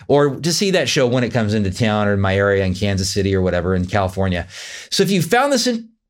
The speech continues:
podcast interesting so far, subscribe by hitting the link to Shatterproof Yourself.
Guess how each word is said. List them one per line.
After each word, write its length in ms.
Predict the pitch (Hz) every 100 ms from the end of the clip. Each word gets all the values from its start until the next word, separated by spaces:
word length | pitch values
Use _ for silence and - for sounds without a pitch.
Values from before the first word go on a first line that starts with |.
| -
podcast 400 | 185 185 180 160
interesting 340 | 165 165 156
so 180 | 127 131
far, 320 | 120 120 120
subscribe 960 | 117 151 110 - 143 139 147 160 175 190 - - -
by 160 | 107 117
hitting 200 | 151 196
the 80 | 202
link 500 | 143 131 135 - - -
to 280 | 127 110 98
Shatterproof 640 | 92 143 151 160 180 180
Yourself. 500 | 165 120 117 120